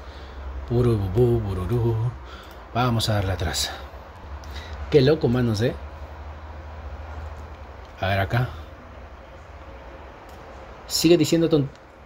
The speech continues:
¿cómo? Sigue diciendo tonterías para que tu único amigo te haga caso, que ya sabemos que tienes una vida de mierda y siempre acabas excluido, por algo será campeón. Si hacer un copy es estafar, quiere decir que tu amo t-", esto ya lo hemos leído, ¿no? Pues ya, gente.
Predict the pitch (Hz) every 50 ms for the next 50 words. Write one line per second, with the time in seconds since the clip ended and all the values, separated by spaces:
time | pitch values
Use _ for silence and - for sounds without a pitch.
0 | - - - - - - - 131 170 180 - - - - 165 170 180 165 151 139
1 | - 165 170 170 165 156 135 123 117 117 117 120 160 202 214 202 180 - 160 135
2 | 123 123 110 - 120 143 156 165 156 - 123 117 135 233 165 147 131 135 135 139
3 | 131 120 104 - 139 165 185 - - 175 170 - 120 110 113 127 131 - 117 120
4 | 131 131 131 127 - 107 123 127 127 117 123 123 117 120 131 127 117 107 104 110
5 | 131 160 170 165 135 117 - 139 131 127 110 - 135 131 127 127 123 107 - -
6 | - 113 107 127 151 156 165 147 - 104 113 123 143 143 135 139 135 - 107 117
7 | 113 - 101 92 87 107 98 92 - - - - - - - - - - - -
8 | - - 104 135 135 143 139 139 160 151 156 - 165 160 156 151 151 151 151 147
9 | 147 147 - - - - - 139 131 151 151 - - 123 - 156 147 139 156 151
10 | 151 135 123 151 151 160 147 - 131 127 135 139 151 143 131 - - - 143 135
11 | - 190 190 180 139 127 120 104 101 101 98 98 98 113 165 175 - - - -
12 | - - - - - - _ - - - _ - - - - - - - - -
13 | - - - - - - - - - - - 95 90 82 85 76 - - 113 104
14 | 95 120 104